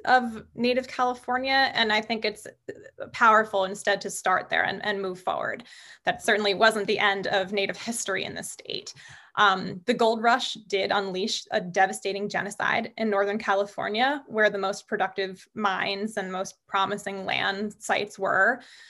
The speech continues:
The most recent estimate says that a combination of state-sponsored policy and vigilante violence killed anywhere between about nine thousand five hundred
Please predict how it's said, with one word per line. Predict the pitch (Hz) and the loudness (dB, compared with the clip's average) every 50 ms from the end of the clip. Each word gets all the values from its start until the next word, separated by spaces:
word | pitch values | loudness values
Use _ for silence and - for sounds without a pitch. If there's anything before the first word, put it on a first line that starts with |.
| - - _ _ _ _ _ - | -20 -20 _ _ _ _ _ -2
The | 226 226 254 | 4 4 6
most | 240 240 247 240 - | 6 6 4 2 0
recent | 247 277 269 - 247 - | -2 -2 0 0 2 2
estimate | - 190 185 - - 196 202 202 - - | 2 2 0 -2 -4 -2 -2 -2 -2 -2
says | - - - 196 190 | -2 0 0 0 2
that | - 196 185 | 2 2 2
a | 190 | 2
combination | - - 220 202 196 190 190 196 202 196 - 208 196 196 196 | 0 -2 -2 -2 -2 -2 -2 -2 -4 -4 -4 -6 -6 -4 -2
of | 190 196 196 | -2 -2 -4
state-sponsored | - - - - 214 208 - - - - 208 196 202 208 196 196 190 | -4 -6 -4 -2 -2 -2 -2 -6 -6 -4 -4 -2 -2 -2 -4 -6 -4
policy | - 196 190 185 185 190 185 - 196 190 190 185 - - | -2 0 0 0 0 -2 -4 -6 -6 -4 -4 -6 -6 -4
and | - 214 202 202 208 196 185 - - | -2 -2 0 0 -2 -4 -6 -8 -12
vigilante | 220 190 220 208 185 208 196 190 190 190 - 202 202 | -6 -2 -2 -2 0 0 -2 -2 -2 -2 -4 -4 -2
violence | 180 190 185 - - 190 190 202 196 - - - - - _ _ | 0 0 0 2 0 -2 -4 -4 -6 -10 -14 -16 -20 -20 _ _
killed | - - 285 285 311 311 277 247 | -4 2 2 4 4 2 0 -2
anywhere | - - 226 233 240 269 294 302 294 | 0 0 0 2 2 2 2 2 2
between | 233 220 220 - 240 226 226 214 | 0 -2 -6 -4 -4 -4 -2 -2
about | 208 180 196 185 185 196 196 202 | -2 0 2 2 2 2 0 0
nine | 220 202 - 190 196 | 0 -2 0 -2 -2
thousand | 208 208 214 - | -6 -6 -6 -2
five | 208 202 208 208 | 0 0 0 0
hundred | 202 202 190 190 185 202 196 202 196 196 - | -2 -6 -8 -6 -2 -2 0 0 0 -2 -6